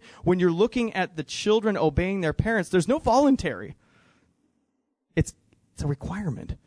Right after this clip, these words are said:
<laughs> Your parents are like, "Yes, it's required." But you can't, you can't do the whole, like, Roman parenting thing on them. You have to lead them well.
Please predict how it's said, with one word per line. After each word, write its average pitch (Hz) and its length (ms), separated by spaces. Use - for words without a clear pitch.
<laughs> - 0
Your 160 160
parents - 300
are - 40
like, - 80
"Yes, - 480
it's - 140
required." 220 600
But 170 200
you 202 80
can't, 226 460
you 180 120
can't 220 360
do 208 180
the 196 120
whole, 196 220
like, 165 240
Roman 175 460
parenting 196 560
thing 123 200
on 113 200
them. 120 240
You 165 140
have 196 220
to 190 100
lead 190 300
them 190 200
well. 135 340